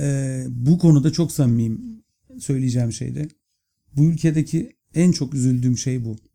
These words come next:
E, hepimiz zaman bulamadık yani. Şöyle bir rahat.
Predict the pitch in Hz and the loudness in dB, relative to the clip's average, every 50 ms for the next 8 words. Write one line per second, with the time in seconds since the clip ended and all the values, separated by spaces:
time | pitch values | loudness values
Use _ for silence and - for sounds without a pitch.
0 | _ _ _ _ _ _ _ _ _ _ _ _ _ _ _ _ _ _ _ _ | _ _ _ _ _ _ _ _ _ _ _ _ _ _ _ _ _ _ _ _
1 | - _ _ _ - - - _ _ _ _ _ _ _ _ _ _ _ _ - | -20 _ _ _ -20 -20 -20 _ _ _ _ _ _ _ _ _ _ _ _ -8
2 | - 110 110 107 107 107 110 110 110 107 - - - - - _ _ _ _ _ | -6 -4 -4 -4 -4 -6 -6 -8 -10 -12 -12 -14 -16 -18 -20 _ _ _ _ _
3 | _ _ _ _ _ _ _ _ _ _ _ _ _ _ _ _ - 120 196 - | _ _ _ _ _ _ _ _ _ _ _ _ _ _ _ _ 2 4 4 6
4 | 190 170 151 165 190 165 - - - - - - - _ _ _ _ _ _ _ | 6 6 6 6 4 2 0 -4 -6 -10 -16 -20 -20 _ _ _ _ _ _ _
5 | _ _ _ _ _ _ _ _ _ _ _ _ _ _ _ _ _ _ _ _ | _ _ _ _ _ _ _ _ _ _ _ _ _ _ _ _ _ _ _ _
6 | _ _ _ _ _ _ _ _ _ _ _ - 135 127 147 151 160 160 156 139 | _ _ _ _ _ _ _ _ _ _ _ -4 2 4 4 6 6 6 4 4
7 | 147 151 143 131 117 107 113 - - 120 117 113 - - - - _ - - - | 4 4 4 4 4 2 -2 -8 -8 -8 -8 -8 -10 -12 -16 -18 _ -16 -10 -6
8 | 123 117 123 120 117 120 117 - - 127 117 104 120 127 - _ - - | -4 -4 -2 -2 -2 -4 -4 -4 -2 -2 -2 0 -2 -4 -6 _ -14 -20